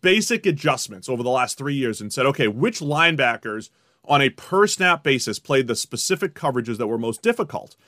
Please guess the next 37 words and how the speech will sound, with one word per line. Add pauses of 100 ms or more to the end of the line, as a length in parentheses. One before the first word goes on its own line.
(340)
And
for, (200)
for
linebackers,
it's
cover
two,
it's
cover
three,
it's
those
zone
heavy
deals. (600)
So
the
most,
in,
roughly,
some
of
the
linebackers
that
have
had
the
most
difficult
assignments
over
the
last
couple
of
years,